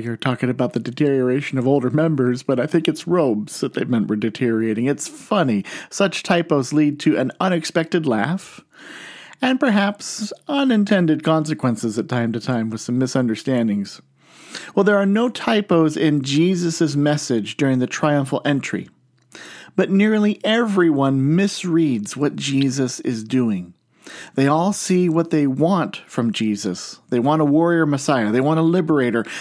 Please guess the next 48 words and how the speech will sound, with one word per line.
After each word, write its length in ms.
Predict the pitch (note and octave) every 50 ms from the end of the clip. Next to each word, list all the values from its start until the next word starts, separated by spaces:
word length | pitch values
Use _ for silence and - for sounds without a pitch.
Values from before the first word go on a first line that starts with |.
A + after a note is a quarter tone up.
| - -
They 100 | E3+ E3+
want 180 | F3+ G3 F#3+
a 40 | F3+
person 400 | F3+ - G#3+ G3 G3 - - E3+
who 80 | E3 F3
will 160 | E3+ E3 -
upset 400 | F#3 F#3+ F#3+ - - F#3+ F#3 -
the 80 | F3+
balance 400 | E3+ F3+ F3 F3+ F3+ F3+ E3+ -
of 80 | F3 E3
power. 360 | - - F3+ E3+ D#3 C#3+ C3
They 120 | C3+ D3 D#3+
want 180 | F3 F#3+ F#3+
a 60 | F#3+
disruptor. 680 | F3 F3+ F3+ E3+ - - G3+ G#3 G#3 - D#3+ C3 A#2 - - - - - - - - - - - - _
But 160 | - D3+ D3 -
none 380 | E3 D#3+ D#3+ F3 F#3+ G#3 G#3+
of 100 | G#3 E3+
them 160 | D3 C#3+ C3+
see 260 | C3 C3 - D3 C#3 C3
Jesus 580 | A2 C#3 C#3+ D3 D#3 C#3+ - B2 A#2 G#2+ -
as 280 | - - B2 B2+ A2+ -
the 120 | C3 C3
Savior 640 | B2 - - F3+ F3+ F3 D#3+ C3+ B2 G#2 F2 D#2 -
come 320 | - - - D3+ D#3 E3
to 100 | D#3 E3
take 280 | D#3+ - - C#3 C3 -
away 280 | D3+ C3+ A#2+ A2+ A2+ A2+
the 120 | G2+ B2
sins 540 | B2+ - - - A2+ G#2+ G#2 A2 A2+ G#2+ -
of 240 | - G#2 G2+ F#2 -
the 80 | A#2+ A2
world. 480 | G#2+ B2+ C3+ B2+ A#2 G2+ - - - - _ _ _ _ _ _ _ _ _ _ _ _ _ _ _ _ _ _ _ _ _ _ _ - - -
So 140 | - - B2+
today's 440 | - C3+ G#2+ C3+ C#3 C#3+ C#3+ C#3 -
Palm 300 | - - D3 D3 D3+ D3+
Sunday, 460 | - D3 B2+ A#2+ A#2+ A#2+ A#2+ D3+ E3 _ _ _ _ - - - - - - - - -
and 80 | B2
we're 80 | B2 B2
gonna 100 | B2 B2+
look 120 | D3+ D#3
at 100 | E3+ D#3+
the 60 | D#3+
story 260 | D#3+ - - E3 D#3+ D#3
of 60 | C#3+
the 60 | D3+
triumphal 480 | - - E3 C#3+ C3+ C3+ C3 - - -
entry, 460 | A2 G#2+ A2+ - - A#2 A2 A2+